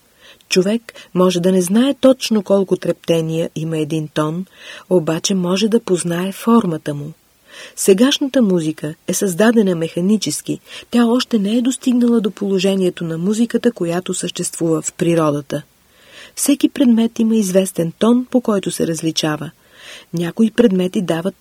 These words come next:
тона до, други тона ре, трети ми,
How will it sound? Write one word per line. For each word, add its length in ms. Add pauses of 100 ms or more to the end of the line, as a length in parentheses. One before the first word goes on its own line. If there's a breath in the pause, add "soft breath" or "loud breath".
тона 280
до, 260 (320 soft breath)
други 360
тона 420
ре, 220 (280)
трети 380
ми, 320